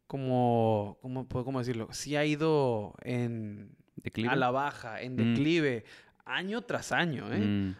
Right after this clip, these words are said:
Speaker 1: O sea, cada vez vemos menos y menos rebases.
Speaker 2: Claro.
Speaker 1: Este año, por el tema de la, el nuevo paquete aerodinámico, podría suponerse que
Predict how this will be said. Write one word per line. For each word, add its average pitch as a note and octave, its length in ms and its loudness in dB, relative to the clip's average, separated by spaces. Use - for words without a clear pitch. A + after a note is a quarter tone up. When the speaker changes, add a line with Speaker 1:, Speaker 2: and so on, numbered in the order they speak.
Speaker 1:
O B2+ 100 -2
sea, C3 420 2
cada F3+ 360 6
vez F3 580 2
vemos D#3 720 0
menos D#3 520 0
y D3 60 -2
menos C#3+ 240 0
rebases. C3+ 500 2
Speaker 2:
Claro. F2+ 260 2
Speaker 1:
Este E3+ 440 2
año, D3+ 480 2
por C#3 180 6
el B2+ 220 2
tema F#3 640 2
de A#2 1000 -2
la, A2 200 0
el A2+ 400 -4
nuevo C#3 160 2
paquete C3+ 260 -2
aerodinámico, D3+ 560 2
podría C#3 800 2
suponerse C3+ 1300 0
que A#2 540 2